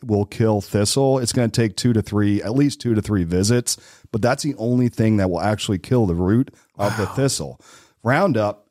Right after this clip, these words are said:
Speaker 1: or any type of weed killer is just gonna burn the top. You think it's great. It's gonna come right
Speaker 2: Oh, but
Speaker 1: back
Speaker 2: if you
Speaker 1: up.
Speaker 2: read the label on that stuff, it says that if,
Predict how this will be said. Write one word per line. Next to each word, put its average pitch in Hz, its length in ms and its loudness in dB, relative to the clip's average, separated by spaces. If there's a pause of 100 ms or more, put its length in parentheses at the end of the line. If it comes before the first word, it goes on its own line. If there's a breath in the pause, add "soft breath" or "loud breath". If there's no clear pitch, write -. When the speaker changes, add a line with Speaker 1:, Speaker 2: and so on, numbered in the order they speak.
(100)
Speaker 1:
or 98 340 2
any 131 180 2
type 120 260 -2
of 92 80 0
weed 123 300 0
killer 95 240 -2
is 87 100 -6
just 113 180 -2
gonna 101 180 0
burn 101 340 2
the 98 100 2
top. 107 320 -2
You 98 80 0
think 113 300 -2
it's 95 160 -4
great. 104 400 0 (300 loud breath)
It's 143 120 -2
gonna 170 140 0
come 101 260 0
right 87 80 0
Speaker 2:
Oh, 247 120 0
but 233 60 0
Speaker 1:
back 233 80 0
Speaker 2:
if - 40 -8
you 240 80 -2
Speaker 1:
up. 262 60 -2
Speaker 2:
read 277 120 2
the 240 80 0
label 208 320 2
on 135 120 2
that 98 180 -2
stuff, 101 260 -2
it 117 100 -2
says 156 240 0
that 143 100 2
if, 131 100 0